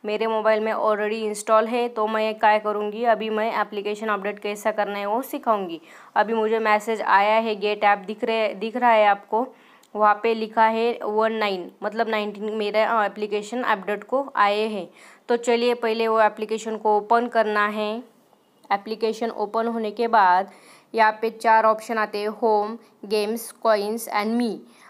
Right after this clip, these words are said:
अभी मेरे, अभी हम होम पेज पे है, गेम्स पे जाएंगे तो गेम्स का ओपन होएगा, कॉइन्स का ओपन होएगा। हमें क्या करना है, अभी, अ, मी पे जाना है क्योंकि वहाँ पे हमारे अपडेट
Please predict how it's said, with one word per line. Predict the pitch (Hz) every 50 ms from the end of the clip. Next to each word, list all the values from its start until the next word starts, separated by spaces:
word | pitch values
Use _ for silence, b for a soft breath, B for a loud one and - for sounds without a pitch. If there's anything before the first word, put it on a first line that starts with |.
| B B
अभी | 208 214 220 233 233
मेरे, | 233 226 226 220 226 - - 220 220 226
अभी | - 208 214 202 240 247
हम | 226 233 233 247 - 247
होम | 202 233 233 240 - - - _ _ _
पेज | 226 214 214 208 -
पे | - 220 214
है, | 208 202 180 170 170 170
गेम्स | 196 202 208 220 208 -
पे | - 247 233
जाएंगे | 220 220 214 214 214 226
तो | 220 220
गेम्स | 208 190 208 208 214 220 208 -
का | - 226 220
ओपन | 214 208 202 214 214 214
होएगा, | 214 208 196 175 180 175 175
कॉइन्स | - - 208 208 202 208 220 214 214
का | - - 226
ओपन | 220 214 208 214 214 220 214
होएगा। | 214 202 185 180 170 160 - B B B B B B B B -
हमें | 208 220 226 226
क्या | 226 226 226 226
करना | 220 233 214 214 208 208 202 208
है, | 208 226 262 311 320 B B B B B -
अभी, | 208 196 196 247 302 349 320
अ, | - - 220 214 208 214
मी | 214 214 226 233
पे | 226 233 240 226
जाना | 220 214 208 208 202
है | 202
क्योंकि | 196 220 214 196 226 240
वहाँ | 226 214 208 214 214 214
पे | 233
हमारे | 233 214 208 208 202 214 226 254 -
अपडेट | 233 214 180 185 196 226 240 240 -